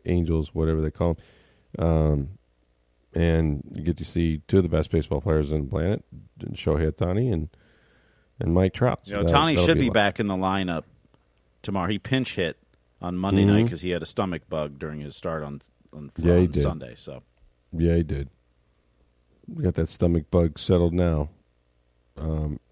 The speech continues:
Speaker 1: I tell you what, I, this is a, this is a series I would go pay cash money for if I wasn't so darn busy, because they got the, this is undeniable to me. The two best players on the planet are on the same club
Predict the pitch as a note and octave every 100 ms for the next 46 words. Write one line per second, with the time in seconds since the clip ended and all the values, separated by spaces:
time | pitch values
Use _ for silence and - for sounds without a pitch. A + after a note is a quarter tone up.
0 | - G2+ D3+ - B2 G#2+ G#2+ F#2 F#2 G#2
1 | G#2 _ _ _ _ _ - A#2 D3 B2+
2 | A2+ A2 A#2+ C3 C3 - A#2+ A2 G2+ G2
3 | G2+ F#2+ G2+ G2 F2+ - _ _ _ -
4 | G#2 F#2 G#2 F#2+ - F#2+ F#2+ - D#2+ D#2
5 | F2 _ _ _ _ _ - E2 D#2+ E2
6 | E2 E2+ F2 E2 D#2 F2 E2 D#2 F2 D#2+
7 | F2 E2+ D#2 - _ _ _ _ _ _
8 | _ _ _ _ - F2 G#2+ C#3+ - -
9 | F#2 - - - - - - C#3 C3+ E3
10 | D3 C#3+ D3+ C3+ D#3 C#3+ F#2+ G2+ A2 A#2
11 | E2 - _ _ - - D#3+ D#3 C#3 -
12 | C3+ B2 A2+ F#2+ - A2+ G#2+ F2 F2 E2+
13 | - E2+ E2+ E2+ D#2